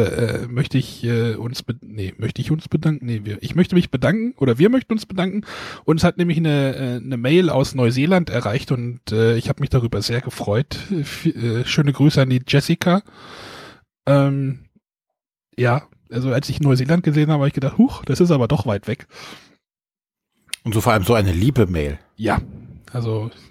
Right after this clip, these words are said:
Speaker 1: da ging einem das Herz auf. Wir
Speaker 2: Ja.
Speaker 1: wurden ein bisschen gelobt. Matthias hat
Speaker 2: Tut
Speaker 1: sie,
Speaker 2: auch
Speaker 1: glaub ich,
Speaker 2: mal
Speaker 1: nicht
Speaker 2: gut.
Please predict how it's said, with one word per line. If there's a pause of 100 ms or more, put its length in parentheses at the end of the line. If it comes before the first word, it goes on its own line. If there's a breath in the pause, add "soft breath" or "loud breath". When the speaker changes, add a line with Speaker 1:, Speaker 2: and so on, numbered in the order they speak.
(600 soft breath)
Speaker 1:
da
ging
einem
das
Herz
auf. (580)
Wir
Speaker 2:
Ja.
Speaker 1:
wurden
ein
bisschen
gelobt. (1900 loud breath)
Matthias
hat
Speaker 2:
Tut
Speaker 1:
sie,
Speaker 2:
auch
Speaker 1:
glaub
ich,
Speaker 2:
mal
Speaker 1:
nicht
Speaker 2:
gut.